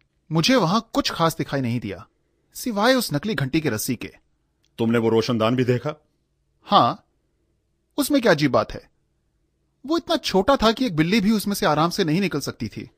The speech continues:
Speaker 2: दो कमरों के बीच की दीवार पर छत से लगकर एक छोटा सा रोशनदान बनाया जाता है। उसके समीप एक रस्सी टांगी जाती है और एक लड़की जो नीचे पलंग पर सोती है, मर जाती है।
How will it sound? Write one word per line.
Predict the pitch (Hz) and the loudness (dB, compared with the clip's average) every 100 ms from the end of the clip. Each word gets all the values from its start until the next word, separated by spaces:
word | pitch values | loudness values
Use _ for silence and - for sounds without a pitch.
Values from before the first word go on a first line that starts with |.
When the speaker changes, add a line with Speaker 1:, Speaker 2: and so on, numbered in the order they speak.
| _ _ _ _ _ - | _ _ _ _ _ -16
Speaker 2:
दो | 92 135 147 | -2 0 2
कमरों | 127 123 127 | 2 0 0
के | 127 | -2
बीच | 90 117 123 | -2 -2 -4
की | - 104 | -4 -4
दीवार | 104 110 120 | 0 2 2
पर | - 107 82 _ | 2 -4 -4 _
छत | - 160 - | -10 -10 -4
से | 131 | -2
लगकर | 113 - 95 80 _ - | -2 -2 -8 -10 _ -14
एक | 117 - | -14 -8
छोटा | - 156 151 | 0 2 2
सा | 139 | 0
रोशनदान | 120 117 - 110 107 123 | 0 -2 -2 -2 0 0
बनाया | 104 95 | -2 -4
जाता | 87 85 78 | -8 -12 -14
है। | 71 - _ _ _ _ _ _ _ _ | -16 -20 _ _ _ _ _ _ _ _
उसके | 147 - 151 | -4 0 0
समीप | 131 123 196 - - | 2 0 0 -4 -8
एक | 127 | -4
रस्सी | 123 123 196 165 | -4 -2 -2 0
टांगी | 123 117 | 0 2
जाती | 104 95 87 | -2 -6 -10
है | 73 - _ _ 110 | -14 -20 _ _ -4
और | 127 | -2
एक | 127 | 2
लड़की | 131 131 139 | 2 2 0
जो | 123 | 0
नीचे | 120 113 127 | 0 -2 -2
पलंग | 120 123 110 | -2 -2 -2
पर | 110 | -4
सोती | - 120 120 147 | -4 -6 -4 -4
है, | 151 175 _ _ _ - | -4 -10 _ _ _ -4
मर | 110 127 | -2 0
जाती | 101 - 87 | -2 -6 -14
है। | 73 | -14